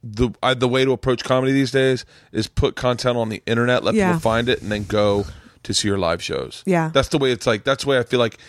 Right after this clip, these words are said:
Speaker 1: you put out the podcast, people hear the podcast, they see you live. You
Speaker 2: Yeah.
Speaker 1: do people's podcasts, they see the, you do vlog, see the vlog. Like, I, no one really comes up to me and is like, "I love you on Travel Channel." I mean, it happens.
Speaker 2: Yeah.
Speaker 1: But, like, not very seldomly people are like,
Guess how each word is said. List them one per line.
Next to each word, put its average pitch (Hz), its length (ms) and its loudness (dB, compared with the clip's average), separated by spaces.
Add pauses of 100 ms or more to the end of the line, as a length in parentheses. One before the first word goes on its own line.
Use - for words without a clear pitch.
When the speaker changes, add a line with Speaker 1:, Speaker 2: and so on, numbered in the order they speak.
(120)
Speaker 1:
you 123 100 -2
put 147 160 0
out 135 60 -2
the 120 120 -14
podcast, 120 460 0
people 113 240 -2
hear 131 140 2
the 113 40 -4
podcast, 107 520 0 (220)
they - 100 -4
see 131 160 0
you 120 80 4
live. 92 320 -4 (180)
You - 80 0
Speaker 2:
Yeah. - 60 6
Speaker 1:
do - 80 4
people's 131 160 0
podcasts, 117 460 0
they 104 40 -12
see 123 140 0
the, 107 500 -2 (240)
you 123 220 0
do 101 120 -10
vlog, 131 580 0 (180)
see - 160 -2
the 131 60 4
vlog. 113 280 2 (240)
Like, 117 100 2
I, 139 200 0
no 135 240 0
one 117 320 -2
really 107 200 0
comes 110 240 -4
up 98 100 -2
to - 80 -12
me 101 80 -4
and 98 40 -6
is 98 80 -8
like, 92 220 -4
"I 98 60 -2
love 107 200 2
you 104 80 -2
on 92 80 -4
Travel 92 280 -2
Channel." 67 260 -8
I - 20 -10
mean, 170 140 -2
it 165 40 -2
happens. 127 460 -2
Speaker 2:
Yeah. 277 440 0
Speaker 1:
But, 120 80 2
like, 120 180 0
not 131 240 0
very 156 220 0
seldomly 123 440 0
people 107 220 0
are 110 60 2
like, 104 240 -2